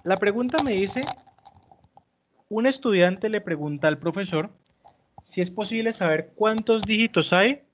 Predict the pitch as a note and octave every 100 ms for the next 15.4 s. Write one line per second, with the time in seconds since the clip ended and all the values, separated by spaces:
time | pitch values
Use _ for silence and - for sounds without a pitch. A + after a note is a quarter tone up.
0 | _ _ _ D#3+ F3+ E3+ F3+ F3 F3 E3
1 | G3+ G#3 A3+ A#3 A3+ A3 G#3+ D#3+ D3+ F#3
2 | A3+ C4 - - D#3+ - F3 D#3+ C#3 C3
3 | G3+ B2 G#2 - _ - - _ _ _
4 | _ _ _ - - _ - F3 F3 F#3+
5 | G3 A#3 A#3 G#3 F#3+ D#3 D3+ - G3 G3
6 | F#3+ G3 G3+ G3 G#3+ G#3 G3+ A3+ - D#3
7 | D3 D#3 D3+ C3 C3 B2+ D3+ E3 F3 F3+
8 | G3 F#3+ F3 G#3 B3 _ _ _ _ _
9 | - G#3+ G3+ F#3+ E3+ E3+ D#3+ E3+ F#3 G3
10 | - G#3 G#3 A3 - D#3+ F#3+ G#3 A#2+ -
11 | _ _ _ _ _ _ _ _ _ -
12 | D#3+ - F#3+ A3+ A#3 A#3 A3+ A#3 A#3 A3
13 | G#3+ - E3+ D#3 C3+ C#3+ D#3+ C3+ F#3+ G#3
14 | - - D#3 D3+ F#3+ - F#3 E3+ E3+ E3+
15 | - F#3+ A#2